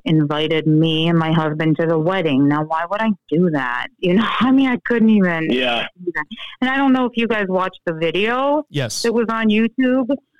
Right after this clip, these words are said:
Speaker 1: And it's
Speaker 2: Yeah.
Speaker 1: like the little boy's like, "I'm here because, you know, kinda my dad wanted me to be here." And it, it was just bizarre. Just the whole thing is bizarre. Now, I met Miriam, and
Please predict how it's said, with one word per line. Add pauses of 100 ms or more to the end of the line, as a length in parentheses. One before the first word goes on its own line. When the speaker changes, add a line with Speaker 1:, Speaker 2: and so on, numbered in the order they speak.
(340)
Speaker 1:
And
it's
Speaker 2:
Yeah.
Speaker 1:
like
the
little
boy's
like,
"I'm
here
because,
you
know, (360)
kinda
my
dad
wanted
me
to
be
here." (440)
And
it, (180)
it
was (100)
just (440)
bizarre. (600)
Just (100)
the (120)
whole
thing
is
bizarre.
Now,
I
met
Miriam, (140)
and